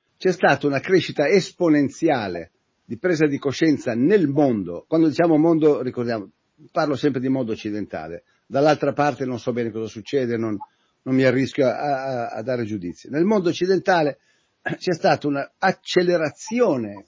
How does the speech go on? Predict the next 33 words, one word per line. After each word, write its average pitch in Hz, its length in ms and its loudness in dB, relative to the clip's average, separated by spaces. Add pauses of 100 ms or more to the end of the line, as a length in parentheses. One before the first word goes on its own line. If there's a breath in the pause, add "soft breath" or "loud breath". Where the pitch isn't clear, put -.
della 139 320 -2
presa 160 280 2
di 139 100 0
coscienza 127 760 -4
generica, 151 640 4
generale 147 540 0
da 110 120 -10
parte 139 300 -4
di 139 120 -2
tutti, 113 400 -8 (140)
enorme, 107 640 -4 (380)
grazie 151 340 0
al 160 60 4
fatto 127 360 0
che 113 140 -6
le 113 320 -6
informazioni 120 720 -8
circolano 113 680 -4 (460 loud breath)
a 127 100 0
una 139 120 2
velocità 131 600 2
e 113 60 -4
con 127 140 -6
una 127 140 -2
facilità, 151 600 2
o 127 40 2
almeno 127 260 0
circolavano 110 640 0
fino 98 160 -8
a 87 40 -8
poco 90 240 -12
tempo 107 280 -8
fa, 85 200 -12